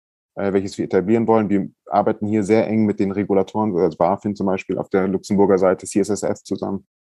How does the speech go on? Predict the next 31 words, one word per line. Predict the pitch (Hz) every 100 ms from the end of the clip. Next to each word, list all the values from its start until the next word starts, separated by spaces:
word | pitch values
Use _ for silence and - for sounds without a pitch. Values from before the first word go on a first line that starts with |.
| _ _ -
um | 110
wirklich | 113 120 110
ein | 95
Produkt | 110 123 -
zu | 107
machen, | 104 104 101
was | 98 -
von | 101 92
allen, | - - 208 110 107 _ _ _ 95
ähm, | 95 95 95
proaktiv | - 110 - - 101
von | - 95
allen | 90 101 98
durchkontrolliert | 110 110 - 101 104 98 98
ist, | 98 -
reguliert | 107 104 98 101 98
ist, | 87 90 - -
äh, | 90
abgesegnet | 85 - - 101 95 92 95
ist, | 95 -
sodass | 95 92 87
ein | 90 80
mifid, | 98 110 117 -
sozusagen | - 92 95 92
mifid-professioneller | 107 120 - 101 - 95 101 95 90
Investor | 92 - 98
das, | 90 - -
ähm, | 92 90 85 _ _ _ _ _ _
ähm, | 90 90 87 87 85
kaufen | - 90 110 127
kann. | 113 110 110 110